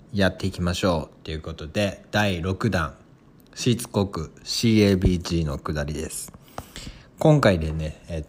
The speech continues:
と、冠動脈関連に関しては終わりで、シーエービージーやっていきたいと思います。はい。だけど、今気づいたけど、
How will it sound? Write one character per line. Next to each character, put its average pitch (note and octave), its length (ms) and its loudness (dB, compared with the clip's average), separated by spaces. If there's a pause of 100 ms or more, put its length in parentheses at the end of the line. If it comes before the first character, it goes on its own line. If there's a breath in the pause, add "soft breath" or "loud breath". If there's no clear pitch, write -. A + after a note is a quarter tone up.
と、 D2+ 240 -4
冠 G2 320 -2
動 G2 160 2
脈 F2 320 0
関 F2+ 280 2
連 D#2 160 0
に D#2 80 -4
関 D#2 260 -2
し - 40 -8
て - 80 -4
は D2 160 0
終 F2+ 180 2
わ E2+ 80 6
り D#2 140 0
で、 D#2+ 240 2
シ - 200 0
ー F2 160 4
エ - 20 -
ー - 20 2
ビ E2+ 140 -2
ー - 20 -2
ジ D#2+ 300 -6 (680 loud breath)
ー - 40 -6
や E2 80 -2
っ - 20 -6
て D#2+ 100 -8
い D#2+ 60 -4
き - 60 -12
た D#2 120 -4
い D2 60 -4
と D2+ 80 -10
思 D#2 160 -4
い - 40 -6
ま C#2+ 300 -8
す。 - 140 -20
は - 240 -6
い。 - 100 -12 (380)
だ F#3+ 100 2
け F2+ 80 -2
ど、 D#2+ 220 -6 (480 loud breath)
今 A#2+ 200 4
気 C3+ 120 4
づ C3 100 4
い A#2 60 2
た F2 100 -2
け E2 100 -2
ど、 D#2+ 360 -6